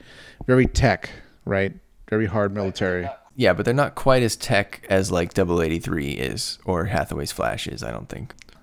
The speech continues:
Speaker 1: Yeah, that's true. Good point, yeah.
Speaker 2: Um, and then length, if this was a shonen manga, kinda like, you know, Dragon Ball, One Piece, that kind of thing, usually you get, like, two chapters per one episode.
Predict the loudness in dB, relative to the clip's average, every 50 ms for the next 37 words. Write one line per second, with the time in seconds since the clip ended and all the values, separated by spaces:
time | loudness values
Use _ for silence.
0 | -18 -12 -8 -4 -2 -2 -2 -2 -2 -4 -8 -10 -16 -20 -20 -20 -20 -12 -8 -8
1 | -8 -8 -10 -12 -8 -8 -8 -8 -8 -8 -8 -8 -8 -8 -8 -10 -10 -10 -10 -10
2 | -12 -12 -12 -14 -16 -20 -20 _ _ _ -10 -4 0 2 2 4 4 4 4 4
3 | 4 6 6 6 6 4 2 -2 -6 -4 -4 -4 0 0 0 0 0 0 0 0
4 | 0 0 0 0 0 2 2 2 2 0 0 0 0 0 0 0 0 2 2 2
5 | 2 2 0 -2 -4 -4 -2 0 0 0 -2 -2 -4 -8 -12 -8 -6 -6 -4 -2
6 | 2 2 2 2 2 2 2 2 2 2 0 0 -2 -4 -4 -6 -6 -6 -6 -4
7 | -6 -4 -4 -4 -6 -4 -4 -4 -4 -4 -2 -2 -2 -2 0 0 0 0 0 -2
8 | 0 -2 -2 -2 -2 -6 -6 -6 -8 -6 -2 -2 0 0 0 -2 -2 -4 -4 -2
9 | 0 2 2 2 0 -2 -4 -2 0 0 0 -2 -4 -4 -2 -2 -2 0 0 0
10 | 0 0 -2 -2 -2 -4 -4 -4 -4 -4 -2 -2 -4 -4 -4 -4 -4 -2 -2 0
11 | 0 0 -2 -4